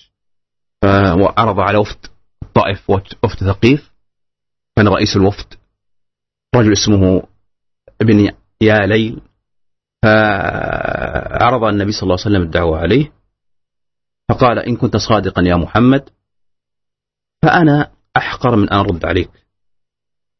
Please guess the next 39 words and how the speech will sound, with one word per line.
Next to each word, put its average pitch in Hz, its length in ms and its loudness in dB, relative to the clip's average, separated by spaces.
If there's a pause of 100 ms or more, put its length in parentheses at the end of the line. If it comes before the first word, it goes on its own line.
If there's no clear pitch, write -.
(180)
وإن 139 180 4
كنت 151 300 0
كاذبا 110 520 0
يا 101 220 2
محمد 104 720 2 (520)
فأنا 147 300 2
أعلى 127 320 -2
من 107 100 -4
أن - 60 -6
أرد 95 220 -4
عليك". 82 220 -8 (200)
فهذا 156 540 2 (160)
كفر 135 180 0
الإعراض، 92 440 0
لا 131 220 2
أظهر 143 560 -2 (120)
تصديق 143 400 0
ولا 127 240 0
أظهر 135 360 0 (520)
التكذيب. 92 460 -2 (200)
ثم 202 280 2 (460)
ذهب 156 200 4
النبي 120 280 0
صلى 117 140 -2
الله 120 140 0
عليه - 120 0
وسلم 165 140 0
إلى 160 100 4
وفد 165 260 -2
يثرب 139 440 -2 (680)
يدعوهم 123 360 2
إلى 127 160 0
لا 127 380 0
إله 117 300 0
إلا 101 140 0
الله، 104 260 2
إلى 131 260 0
توحيد 143 260 -2
الله. 147 300 2